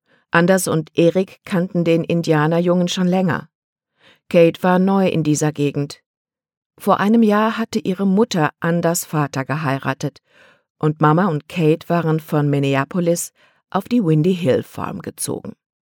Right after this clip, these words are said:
„Warum sammelt die Familie Cloud den Saft von den Bäumen hier in der Nähe?“, fragte Kate.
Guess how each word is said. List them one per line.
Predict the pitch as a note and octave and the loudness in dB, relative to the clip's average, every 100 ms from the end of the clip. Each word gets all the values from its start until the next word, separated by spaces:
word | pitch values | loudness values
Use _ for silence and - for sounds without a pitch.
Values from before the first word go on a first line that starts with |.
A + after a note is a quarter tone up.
| _ _ _ _ _ _ _ _ _ _ _ _ _ _ _ _ | _ _ _ _ _ _ _ _ _ _ _ _ _ _ _ _
„Warum | D3 D3 F#3 B3 | -6 0 2 2
sammelt | A3 F#3+ G3 G3+ - | 2 0 0 -2 -6
die | |
Familie | F#3 F#3 E3 D#3+ F3+ F3 | -6 -2 -2 0 -2 -4
Cloud | - D3+ C#3+ E3+ - | -6 -6 -2 -2 -4
den | G3 F#3+ | -4 -4
Saft | C#3+ F3 - | -4 -8 -6
von | F#3 | -4
den | D3+ C#3+ | -2 -2
Bäumen | C#3 C3+ D#3 G#3+ | -2 -2 0 0
hier | A3+ G3+ | 2 0
in | G#3+ | 2
der | A#3 | 4
Nähe?“, | A3+ A#3 C#4+ _ _ _ _ | 4 4 2 _ _ _ _
fragte | _ - C3+ - | _ -18 -18 -18
Kate. | - C#3+ G2 _ | -16 -14 -14 _